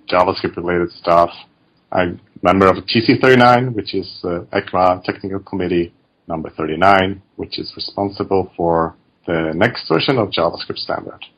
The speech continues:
On the Chrome team, I work on web-related stuff, like standard stuff, some Polymer stuff. I saw you had a J S Jabber a couple weeks ago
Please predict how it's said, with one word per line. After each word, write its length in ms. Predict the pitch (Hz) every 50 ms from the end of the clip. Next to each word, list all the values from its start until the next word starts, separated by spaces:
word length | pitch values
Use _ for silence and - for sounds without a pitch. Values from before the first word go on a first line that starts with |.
| _ _ _ _ _ _ _ _ _ _ _ _ _ _ -
On 140 | 113 120
the 60 | 120 120
Chrome 220 | - 120 117 110
team, 520 | - 117 110 110 107 107 104 104 101 104 -
I 200 | 95 90 92 92
work 260 | 87 95 90 87 -
on 420 | - 87 87 87 85 82 82 82 - _ _ _ _ _ _
web-related 600 | 113 113 113 110 - 123 117 117 117 117 117 113 113
stuff, 320 | - 131 120 120 120 113 - -
like 260 | 107 101 92 - - - _ -
standard 380 | - - 101 98 95 98 101
stuff, 340 | - - - 101 101 98 - - - - - - - _
some 220 | - - 101 92
Polymer 380 | - - 98 95 90 92 92 90
stuff. 400 | - - - 90 90 90 90 - - - - _ _ - - - _ _ _ _ _ -
I 120 | - 92
saw 180 | - - 110 95
you 80 | 90
had 120 | 90 92 90
a 140 | 85 82 80 - _ _ _ _ _ _ _ _ _ _ _ _ -
J 180 | - 95 90 92
S 120 | 87 - -
Jabber 300 | 92 87 85 87 87 87
a 40 | -
couple 220 | - 85 90 85
weeks 200 | 85 85 - -
ago 160 | 101 87 85